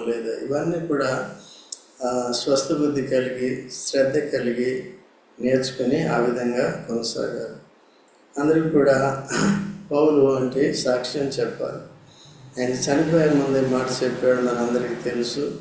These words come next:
క్రైస్తవ లోకానికి అందరికీ తెలుసు. ఆ మాటను బాగా వాడతారు. "నేను మంచి పోరాటం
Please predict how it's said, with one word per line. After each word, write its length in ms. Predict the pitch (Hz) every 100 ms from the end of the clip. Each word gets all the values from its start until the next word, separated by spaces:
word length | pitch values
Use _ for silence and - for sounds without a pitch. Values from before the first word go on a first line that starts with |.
| - - - - _ _ _
క్రైస్తవ 440 | 131 139 - 135 131
లోకానికి 540 | 127 120 - 123 123
అందరికీ 420 | 123 120 127 120 123
తెలుసు. 560 | - 120 120 - - 104 -
ఆ 140 | 123 117
మాటను 420 | 123 123 123 120
బాగా 300 | 117 120 120
వాడతారు. 840 | 120 117 117 113 120 113 - - 127
"నేను 200 | 127 127
మంచి 300 | 135 139 151
పోరాటం 640 | 139 135 131 127 123